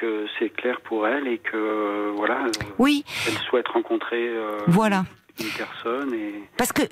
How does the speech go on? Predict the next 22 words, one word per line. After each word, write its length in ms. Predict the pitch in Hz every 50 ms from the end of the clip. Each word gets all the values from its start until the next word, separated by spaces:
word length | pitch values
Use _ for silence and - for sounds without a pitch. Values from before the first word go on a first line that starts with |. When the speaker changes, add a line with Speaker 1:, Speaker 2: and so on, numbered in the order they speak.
| 220 - 208
Speaker 2:
vous 120 | 214 262
n'êtes 220 | 262 269 277 - _
pas, 160 | - 311 302 -
c'est 260 | - - - - 262 247
là 240 | 247 262 285 294
où 80 | 277 254
il 60 | 220
y 80 | 190 190
a 80 | 180
un 100 | 170 165
gros 320 | 175 160 175 - 208 247 254
décalage 840 | 190 220 196 - - 185 170 180 185 185 196 240 262 254 208 180 165 - 175 180 - _
et 80 | - 175
que, 160 | - - 220 196 - -
évidemment, 680 | 233 226 196 240 226 226 247 226 226 226 220 202 - - -
elle 240 | 208 220 214 202
vit 240 | 190 175 160 180 190
mieux 360 | 196 196 196 208 220 240 247
la 120 | 233 202 190
situation 720 | 180 - - - 156 - - 185 175 - - - 190 180 180 -
que 120 | - - 170
vous 360 | 147 151 170 185 196 233